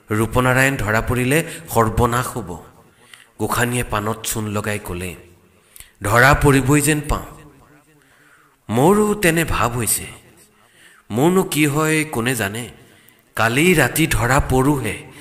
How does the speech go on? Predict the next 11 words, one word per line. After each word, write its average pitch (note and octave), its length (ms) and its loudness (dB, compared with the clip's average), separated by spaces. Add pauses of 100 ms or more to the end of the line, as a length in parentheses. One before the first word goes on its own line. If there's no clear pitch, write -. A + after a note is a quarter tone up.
(240)
ভূঞানীয়ে B2 540 2
নি B2+ 360 -2 (220)
নিজৰ A2+ 300 2
বিচনাৰ A#2 580 0
তলত A2+ 240 0
সোমাই A2+ 460 -2
থলতহে A2+ 440 -2
ৰক্ষা। - 400 -6 (800)
ল'ৰাটো G#2+ 400 0
যেনিবা A#2 380 -2
দেখিলোঁ। G#2 480 -4